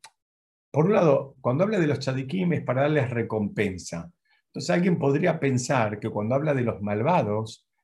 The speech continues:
es, ¿sabes qué? Es para castigar a los malvados. Pero el lenguaje que utiliza la Mishnah es para cobrarse de los malvados. No dice para,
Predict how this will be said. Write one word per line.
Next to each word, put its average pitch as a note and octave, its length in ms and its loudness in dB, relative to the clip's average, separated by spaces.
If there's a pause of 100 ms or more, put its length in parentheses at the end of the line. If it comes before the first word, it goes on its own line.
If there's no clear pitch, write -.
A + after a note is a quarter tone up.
(100)
es, C3 360 -4
¿sabes C3+ 360 2
qué? E3 380 0
Es C3 180 -2
para C3+ 500 0 (300)
castigar C#3+ 580 4
a A#2 60 2
los G#2 140 -2
malvados. F2 640 -6 (420)
Pero E3+ 180 2
el F#3 60 2
lenguaje F#3 540 0
que - 80 -4
utiliza C#3+ 480 0
la A2+ 100 0
Mishnah D3+ 540 -2
es D3+ 380 -4 (280)
para D3+ 340 2
cobrarse D3 800 2
de G2 80 -2
los F#2+ 180 -4
malvados. F2 720 -8 (100)
No D3+ 140 2
dice E3+ 420 2
para, G#2+ 600 0